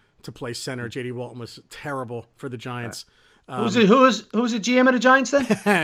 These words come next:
Speaker 1: That's right. Jerry Reese
Speaker 2: Oh,
Speaker 1: had
Speaker 2: oh,
Speaker 1: another
Speaker 2: okay.
Speaker 1: fine. And, and, and one of these weeks, I'm gonna go over the free agency debacle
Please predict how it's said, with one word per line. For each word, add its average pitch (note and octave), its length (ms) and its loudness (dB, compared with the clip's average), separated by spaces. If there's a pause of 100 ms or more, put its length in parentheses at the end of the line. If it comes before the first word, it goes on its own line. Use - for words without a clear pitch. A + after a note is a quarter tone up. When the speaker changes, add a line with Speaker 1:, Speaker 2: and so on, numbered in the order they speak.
Speaker 1:
That's D#3 180 -4
right. F3 240 -6
Jerry D#3 220 -4
Reese E3 280 -2 (300)
Speaker 2:
Oh, D#3+ 260 6 (140)
Speaker 1:
had D3+ 160 -2
Speaker 2:
oh, - 20 -4
Speaker 1:
another D3+ 220 -4
Speaker 2:
okay. A2+ 80 -6
Speaker 1:
fine. D#3+ 200 -4
And, A3 280 -2
and, F3+ 320 -2
and E3+ 260 -4
one B3 140 -4
of G3+ 80 0
these E3 180 0
weeks, C#3 560 -8
I'm D3 200 -4
gonna D3 180 -4
go C3+ 120 -4
over C3 140 -8
the A#2+ 80 -12
free C#3 280 -8
agency A#2+ 520 -10 (540)
debacle C#3 640 -4